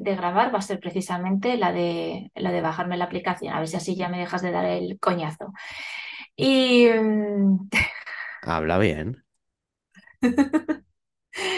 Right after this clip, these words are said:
Speaker 1: Bueno, ¿y qué más? ¿Qué más? Tenemos pendiente el sorteo, ¿vale?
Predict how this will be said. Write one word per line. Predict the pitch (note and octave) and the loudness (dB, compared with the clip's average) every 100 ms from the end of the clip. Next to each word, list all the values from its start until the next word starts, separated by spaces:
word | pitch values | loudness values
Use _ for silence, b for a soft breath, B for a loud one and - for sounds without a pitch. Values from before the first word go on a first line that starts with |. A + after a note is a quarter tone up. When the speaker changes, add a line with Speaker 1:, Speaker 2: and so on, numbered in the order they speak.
| F4 C4+ | -2 0
Speaker 1:
Bueno, | G#3+ A#3 F#3+ D#3+ B B B _ | 4 4 4 0 B B B _
¿y | B3+ B3+ B3 A#3+ A3+ | -4 0 4 4 4
qué | A#3+ | 2
más? | A3 G#3 | 2 2
¿Qué | G3+ A3+ | 2 2
más? | F#3+ G3 | 2 0
Tenemos | A3 A3+ C4 | 0 2 2
pendiente | D4 C4+ C4+ C4+ | 4 4 4 4
el | D4+ | 2
sorteo, | D4+ A#3 G3+ G3+ B3 A3 E3 - _ _ | 2 -2 -4 -4 0 0 -2 -10 _ _
¿vale? | E3+ E3+ C4 G4 | -4 -2 -2 -4